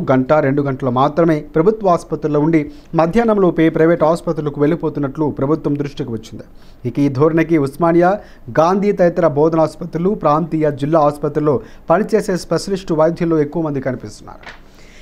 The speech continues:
ఇక ప్రాథమిక ఆరోగ్య కేంద్రంలో పనిచేస్తున్న వైద్యుల్లో కొందరు రెండు, మూడు రోజులకు ఓసారి విధులకు హాజరవుతూ, మిగిలిన సమయాన్ని సొంత ఆసుపత్రులకే కేటాయిస్తున్నారు. ప్రస్తుతం పనిచేస్తున్న వైద్యుల విషయంలో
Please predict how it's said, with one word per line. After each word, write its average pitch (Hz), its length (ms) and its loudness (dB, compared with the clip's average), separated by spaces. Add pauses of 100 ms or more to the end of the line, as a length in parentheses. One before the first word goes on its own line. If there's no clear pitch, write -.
(120)
ఇక 139 180 0
ప్రాథమిక 214 460 0
ఆరోగ్య 190 280 0
కేంద్రంలో 180 380 -2
పనిచేస్తున్న 165 520 -4
వైద్యుల్లో 156 460 -2
కొందరు 151 460 -2
రెండు, 160 240 0
మూడు 170 240 0
రోజులకు 175 400 -2
ఓసారి 147 280 -2
విధులకు 147 360 -4
హాజరవుతూ, 143 540 -2 (400)
మిగిలిన 214 300 2
సమయాన్ని 180 480 2
సొంత 170 300 -4
ఆసుపత్రులకే 156 680 -2
కేటాయిస్తున్నారు. 120 720 -6 (200)
ప్రస్తుతం 147 300 -2
పనిచేస్తున్న 156 520 -2
వైద్యుల 170 360 -2
విషయంలో 160 460 -2